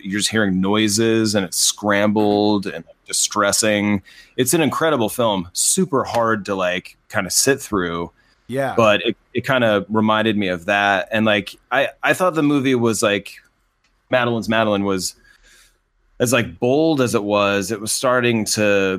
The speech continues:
Speaker 1: grate me in terms of, uh, e-, exhaustion. And then, like, it sort of turns a corner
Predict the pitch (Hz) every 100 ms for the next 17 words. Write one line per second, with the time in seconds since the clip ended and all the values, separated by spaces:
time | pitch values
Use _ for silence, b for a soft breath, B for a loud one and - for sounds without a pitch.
0 | 92 92 98 98 107 127 131 _ - 135
1 | 147 147 151 135 135 135 139 143 143 143
2 | 123 117 120 117 117 113 104 _ _ -
3 | 110 - 117 95 107 110 117 - 135 147
4 | 135 - - 123 131 147 143 123 120 -
5 | 127 123 - - 139 120 - - _ _
6 | _ - 135 135 117 107 - 127 123 104
7 | 92 92